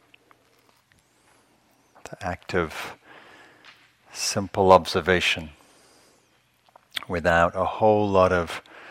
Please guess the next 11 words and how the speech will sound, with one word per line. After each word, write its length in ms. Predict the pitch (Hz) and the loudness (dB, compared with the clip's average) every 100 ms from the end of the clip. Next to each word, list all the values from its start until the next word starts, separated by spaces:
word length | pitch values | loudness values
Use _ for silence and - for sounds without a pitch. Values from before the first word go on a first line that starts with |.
| - - | -20 -16
story 880 | - - - 117 117 110 92 85 80 | -12 -10 0 6 6 6 2 0 -2
or 200 | 80 85 | -4 -2
overlay 1000 | 98 104 101 92 87 80 80 78 78 76 | 0 2 0 -4 -4 -2 -2 -4 -8 -12
or 480 | 78 85 78 76 78 - _ _ _ _ _ _ _ - _ - | -12 -10 -8 -8 -12 -18 _ _ _ _ _ _ _ -20 _ -12
drama 800 | - 98 101 95 90 82 78 78 - - - | 4 8 8 6 2 -2 -4 -8 -16 -20 -20
or 400 | 101 82 80 80 | -16 -14 -14 -4
whatever 540 | 95 95 90 82 78 - | 2 2 2 -2 -10 -14
on 220 | - 82 | -16 -14
top 240 | - 120 - | 0 0 0
of 100 | - | -6
it, 140 | 76 | -10